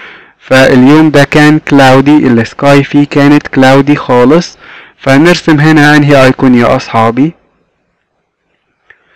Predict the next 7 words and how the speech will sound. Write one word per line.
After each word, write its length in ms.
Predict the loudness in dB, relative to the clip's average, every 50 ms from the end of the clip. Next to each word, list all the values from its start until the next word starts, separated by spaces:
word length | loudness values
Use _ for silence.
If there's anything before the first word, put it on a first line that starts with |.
| _ _ _ _ -8
شاطرين، 500 | -4 -4 -4 -2 0 0 2 2 2 0
طبعًا 340 | 2 0 0 2 2 2 2
هنرسم 640 | 2 2 2 2 2 0 0 -2 -2 0 0 2
الايكون 1000 | 2 2 2 2 2 0 -2 -6 _ _ -4 -2 0 0 0 0 0 0 0 0
بتاع 360 | 0 -2 0 0 2 2 2
الكلاودي 580 | 0 0 -2 -2 -2 0 0 0 0 0 0 0
ده، 260 | 0 0 -2 -2